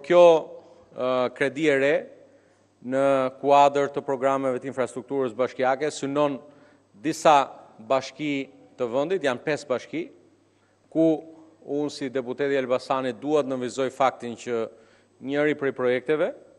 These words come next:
një shumë prej rreth trembëdhjetë pikë pesë milion euro, është projekt për infrastrukturën e kanalizimeve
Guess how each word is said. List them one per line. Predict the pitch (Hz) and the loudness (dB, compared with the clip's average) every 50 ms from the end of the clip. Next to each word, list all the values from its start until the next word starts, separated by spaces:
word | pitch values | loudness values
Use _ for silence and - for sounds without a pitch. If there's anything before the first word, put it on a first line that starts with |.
| _ 123 | _ -12
një | 123 120 117 | -12 -12 -12
shumë | - - 139 139 135 120 131 | -8 -8 -6 -6 -6 -4 -4
prej | 127 123 123 120 | -2 -2 -2 0
rreth | 110 127 123 123 - - - | 0 -2 -2 -2 -6 -8 -6
trembëdhjetë | 131 135 135 131 131 127 127 127 123 - 117 | -4 -4 -4 -4 -4 -4 -4 -6 -6 -10 -14
pikë | - - 131 | -8 -6 -6
pesë | 123 120 - | -6 -6 -8
milion | 131 127 123 123 120 120 123 | -10 -8 -6 -6 -4 -4 -4
euro, | 120 120 117 113 113 - - - - _ _ _ _ _ _ 123 | -4 -2 -2 -4 -4 -8 -12 -20 -20 _ _ _ _ _ _ -2
është | 127 131 139 135 - - - - 127 117 - - - - | 0 0 0 0 -4 -8 -6 -4 -4 -4 -4 -8 -14 -8
projekt | - 131 123 127 143 139 127 - - - - - - _ _ _ _ - | -2 -2 0 2 2 0 -2 -4 -8 -18 -20 -20 -20 _ _ _ _ -2
për | 123 123 123 123 117 113 - - - - _ _ | 0 0 2 2 0 -2 -6 -10 -18 -20 _ _
infrastrukturën | - 135 139 127 - 139 131 120 - - 117 - - - 151 156 156 151 143 131 127 | -10 -10 -10 -6 -4 -4 -4 -4 -4 -10 -14 -12 -8 -6 -4 -2 -2 -2 -2 -2 -4
e | 117 | -6
kanalizimeve | - 131 127 123 123 120 101 120 143 143 135 131 127 | -6 -6 -6 -4 -6 -6 -8 -8 -6 -4 -2 -2 -2